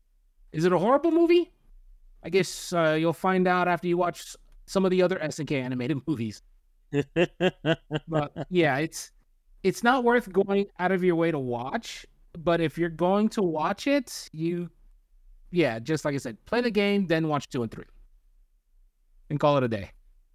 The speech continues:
Speaker 2: All right. <clears throat> So, uh, before we close out, I do have a couple mindless musings, things that we haven't done for the other two, because why the fuck would we?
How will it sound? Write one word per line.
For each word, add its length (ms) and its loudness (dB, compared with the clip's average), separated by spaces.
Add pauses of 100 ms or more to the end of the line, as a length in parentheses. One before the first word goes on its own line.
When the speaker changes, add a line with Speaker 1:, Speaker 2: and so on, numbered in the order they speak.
(460)
Speaker 2:
All 120 -4
right. 200 -6 (540)
<clears throat> 340 0
So, 300 2
uh, 200 0
before 420 -2
we 340 0 (720)
close 300 4
out, 320 0
I 100 -4
do 220 -2
have 240 2
a 40 -4
couple 360 -2
mindless 480 0
musings, 640 -4 (300)
things 240 -4
that 280 0 (240)
we 140 0
haven't 300 2
done 180 0
for 100 -6
the 120 0
other 120 0
two, 220 -4
because 400 -4
why 240 0
the 100 -10 (220)
fuck 240 -6
would 160 -4
we? 200 -6